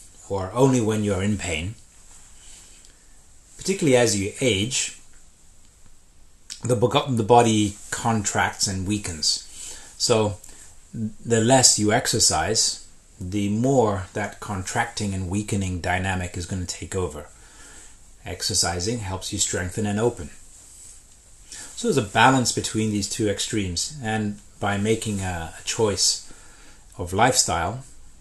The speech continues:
you end up being where the, uh, where the tea leaves lie in the cup, if you like. So, um,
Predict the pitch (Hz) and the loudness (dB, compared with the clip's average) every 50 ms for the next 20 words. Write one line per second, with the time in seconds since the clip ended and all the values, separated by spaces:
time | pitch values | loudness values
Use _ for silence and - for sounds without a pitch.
0 | - - 110 107 107 110 110 113 104 101 90 - - 107 98 92 110 110 107 101 | -8 -4 -2 2 2 2 2 2 0 -2 -4 -4 -6 -8 -4 -2 0 2 2 2
1 | 92 92 95 92 92 92 92 92 90 87 85 - - - - - - - - - | 0 -2 -4 -4 -4 -4 -4 -4 -6 -6 -8 -12 -16 -20 -20 -20 -20 -20 -20 -20
2 | - - - - - - - - - - - 92 87 92 90 87 87 87 85 80 | -20 -20 -20 -20 -20 -20 -20 -20 -20 -14 -10 -8 -6 -4 -4 -2 -2 -2 -2 0
3 | 76 76 73 71 69 71 - - - - - - - - - - - - - - | -2 -2 -2 -4 -6 -8 -14 -16 -16 -18 -18 -18 -20 -20 -20 -20 -20 -18 -18 -18
4 | - - - - - - 110 107 104 98 92 - - - 110 107 101 101 95 92 | -18 -18 -18 -16 -8 -4 -2 0 0 0 -2 -4 -2 0 0 0 2 0 0 0
5 | 87 87 87 92 92 92 90 85 82 85 - - - 90 - - - - - - | 0 0 0 2 0 0 0 -2 -6 -6 -4 -2 -2 -2 -2 -4 -12 -20 -20 -20
6 | - - - - 101 85 - - 80 - - - - - - - - - - - | -18 -14 -10 -8 -8 -8 -8 -8 -12 -12 -12 -16 -18 -18 -20 -20 -20 -20 -20 -20
7 | - - - - - - - - - - - - - - - - - - - - | -20 -20 -20 -20 -20 -20 -20 -20 -20 -20 -20 -20 -20 -20 -20 -20 -20 -20 -20 -20
8 | - - - - - - - - - 120 107 90 87 90 - - - - - - | -20 -20 -20 -20 -20 -12 -4 0 2 4 4 2 0 -4 -8 -12 -14 -16 -16 -16
9 | - - - - - - - - - 87 85 78 78 76 78 76 | -20 -20 -20 -20 -20 -18 -14 -10 -6 -4 -4 -4 -4 -6 -8 -10